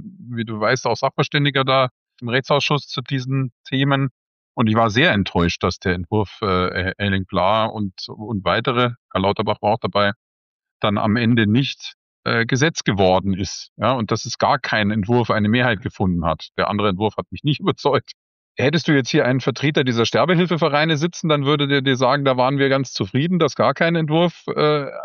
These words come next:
was geworden ist, weil dann können wir als Vereine einfach so weitermachen. Das ist, das haben wir,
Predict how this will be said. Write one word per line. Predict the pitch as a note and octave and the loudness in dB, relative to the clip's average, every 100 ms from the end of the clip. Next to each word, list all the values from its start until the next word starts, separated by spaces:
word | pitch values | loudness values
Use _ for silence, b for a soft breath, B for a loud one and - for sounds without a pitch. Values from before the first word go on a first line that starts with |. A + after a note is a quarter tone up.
| - | -6
was | B2+ D3 | -2 -2
geworden | - C3+ C#3 D#3+ D3+ | 0 2 2 2 -2
ist, | C#3+ - | -4 0
weil | C3 C#3 - | 2 2 0
dann | B2+ A#2+ | -2 0
können | C3+ C#3+ | 0 2
wir | C#3+ | 2
als | B2 - | 0 0
Vereine | A#2+ G#2+ C#3 B2 | 0 2 2 2
einfach | B2+ | 0
so | C3+ | 0
weitermachen. | G#2 A2+ G2 D2+ - _ _ _ _ | 2 2 0 -2 -8 _ _ _ _
Das | C3+ D3 | -4 0
ist, | F#3 - | -2 -2
das | D#3 - _ _ _ _ | -4 -6 _ _ _ _
haben | - D#3 C3+ | -4 -2 -2
wir, | B2+ F#3 F3+ D#3 | 0 2 2 0